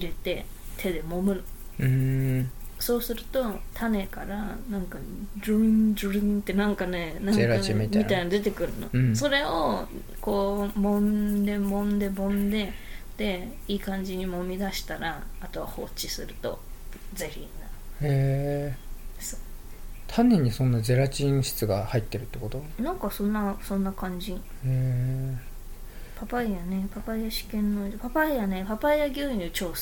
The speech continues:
Speaker 1: き。
Speaker 2: へー。
Speaker 1: うん。
Speaker 2: パパイヤって食べたことあるかな？
Speaker 1: あるでしょ。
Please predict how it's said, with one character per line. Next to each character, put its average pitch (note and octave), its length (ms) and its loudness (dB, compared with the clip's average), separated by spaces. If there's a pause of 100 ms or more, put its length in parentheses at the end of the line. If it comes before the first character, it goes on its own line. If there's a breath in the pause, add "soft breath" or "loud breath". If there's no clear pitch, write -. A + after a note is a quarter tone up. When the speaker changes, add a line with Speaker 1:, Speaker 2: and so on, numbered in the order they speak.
(120)
Speaker 1:
き。 - 140 -8 (400)
Speaker 2:
へ C3 640 4 (300)
ー。 G#3 40 -6
Speaker 1:
う F3+ 40 -6
ん。 F3 40 -6
Speaker 2:
パ C#3 140 -4
パ F#3+ 180 4
イ F#3 80 6
ヤ B2 80 6
っ G#2 40 0
て - 180 -6 (340)
食 - 160 -6
べ D3 40 -6
た - 120 -8
こ - 180 -12
と G#2+ 80 -4
あ - 20 -2
る A2+ 60 -8 (380)
か - 120 -6
な？ G3+ 120 2
Speaker 1:
あ D#5 120 8 (120)
る C#4+ 40 4
で B3+ 180 4
し G#3 140 2
ょ。 E3 240 2